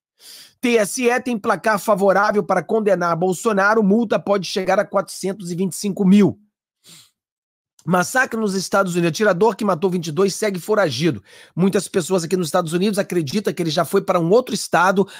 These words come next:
Muitos acreditam que ele está agora em Massachusetts, fugido, tem que ser encontrado, tem que ser preso o mais rápido possível. Vamos ver o que vai acontecer. Por exemplo, não sei se, não tô lendo a matéria agora, de repente, nesse momento, como a gente tá falando, ele pode ter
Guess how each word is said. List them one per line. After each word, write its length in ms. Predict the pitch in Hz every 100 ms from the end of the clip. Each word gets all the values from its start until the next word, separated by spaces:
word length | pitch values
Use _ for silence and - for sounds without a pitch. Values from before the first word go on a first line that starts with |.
| -
Muitos 300 | 160 220 196
acreditam 480 | 220 214 175 202 202
que 60 | 196
ele 80 |
está 200 | 165 -
agora 240 | 196 180 208
em 40 |
Massachusetts, 1040 | 185 208 254 - 214 - 180 185 214 202 -
fugido, 680 | - 233 135 139 202 127 - _ _ _ _
tem 240 | 254 302
que 120 | 277 226
ser 200 | 226 214
encontrado, 540 | 208 180 147 185 180
tem 80 | 202
que 60 |
ser 140 | - 180
preso 320 | - 185 180
o 20 |
mais 180 | 190 151
rápido 300 | 160 170 160
possível. 520 | 196 170 - 143 101 _ _
Vamos 340 | 131 185 214 127
ver 220 | 175 180 _ -
o 80 |
que 120 | - 175
vai 180 | 170
acontecer. 640 | 180 - 196 202 - 143 92 _ _
Por 140 | 170 170
exemplo, 340 | 139 147 151
não 160 | 165 156
sei 320 | - 180 180
se, 440 | - 151 139 127 143
não 100 | 143
tô 140 | 156
lendo 260 | 143 160 147
a 40 |
matéria 460 | 139 127 156 143 160
agora, 460 | 139 160 175 196 - - -
de 100 | 160
repente, 400 | 165 185 170 156
nesse 240 | 185 -
momento, 400 | 180 156 185 -
como 160 | 170 156
a 20 |
gente 220 | 165 -
tá 120 | 165
falando, 320 | 143 143 160
ele 140 | 170 135 -
pode 320 | 180 185 147
ter 200 | 185 190